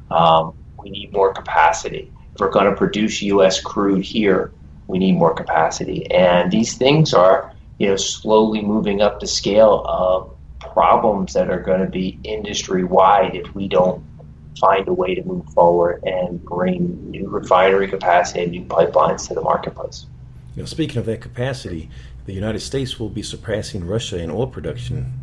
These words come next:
Speaker 2: Is that correct?
Speaker 1: That is correct. So also, Maurice, the one thing that we, we didn't cover here that I think is,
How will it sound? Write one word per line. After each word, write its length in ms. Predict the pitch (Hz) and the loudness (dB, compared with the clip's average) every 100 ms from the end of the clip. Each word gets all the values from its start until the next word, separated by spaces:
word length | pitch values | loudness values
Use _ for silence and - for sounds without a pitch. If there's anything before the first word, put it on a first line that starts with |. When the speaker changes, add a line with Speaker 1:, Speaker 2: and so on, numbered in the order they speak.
| - | -10
Speaker 2:
Is 80 | 78 | -8
that 140 | 85 | -8
correct? 340 | - 107 113 - - - - - - - - - - | -6 -6 -8 -12 -18 -18 -16 -16 -10 -4 -4 -6 0
Speaker 1:
That 140 | 107 117 | 4 8
is 180 | 123 - | 6 6
correct. 460 | 131 123 127 - - - - - - - - - - - - - - - - - - - - | 6 4 2 -6 -12 -12 -12 -12 -12 -14 -16 -20 -20 -20 -20 -20 -20 -20 -20 -20 -20 -20 -20
So 300 | - 170 151 | 0 6 8
also, 340 | 240 196 175 139 | 8 8 6 4
Maurice, 360 | 127 123 117 | 4 2 0
the 120 | - 110 | -2 -2
one 260 | 139 156 | 0 0
thing 200 | 147 127 | 0 0
that 160 | 110 90 | -2 -4
we, 300 | 104 104 104 | -10 -12 -12
we 140 | 113 107 | -10 -4
didn't 220 | 113 104 | -4 -4
cover 360 | - 101 120 | -4 0 0
here 200 | 107 120 | 2 2
that 120 | 107 117 | 6 6
I 100 | - | 4
think 220 | 110 - | -2 -2
is, 340 | 98 87 - | -2 -2 -6